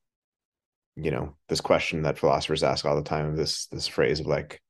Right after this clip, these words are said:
what do we do there? Do we, uh, you gotta pull yourself up by your bootstraps at a certain point. <laughs> Like,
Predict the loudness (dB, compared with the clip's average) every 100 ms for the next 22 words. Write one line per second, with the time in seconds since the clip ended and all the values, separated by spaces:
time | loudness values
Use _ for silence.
0 | _ _ _ _ 2 4 6 6 4 2
1 | 2 2 2 0 2 2 2 4 4 6
2 | 6 6 6 6 8 6 6 2 4 2
3 | 4 2 2 0 0 -2 -2 -2 4 4
4 | 4